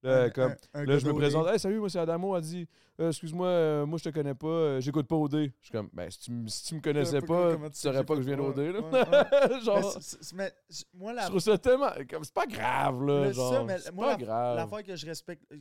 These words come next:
Speaker 2: c'est sûr que c'est le fun, pas se faire connaître puis avoir la chance de partir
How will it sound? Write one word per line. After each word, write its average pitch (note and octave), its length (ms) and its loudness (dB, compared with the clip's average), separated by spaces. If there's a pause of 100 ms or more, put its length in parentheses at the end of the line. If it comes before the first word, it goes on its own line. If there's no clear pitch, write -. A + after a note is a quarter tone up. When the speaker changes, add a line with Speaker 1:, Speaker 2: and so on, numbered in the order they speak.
(100)
Speaker 2:
c'est E3+ 180 -12
sûr B3 220 -10
que A3 100 -10
c'est F#3 160 -10
le D3+ 60 -12
fun, F3 280 -10 (840)
pas E3+ 120 -6
se - 120 -14
faire D#3 180 -10
connaître D3+ 300 -10
puis D#3+ 80 -8
avoir C#3 180 -8
la C3 100 -8
chance C#3+ 480 -12
de C3+ 120 -10
partir C#3+ 560 -12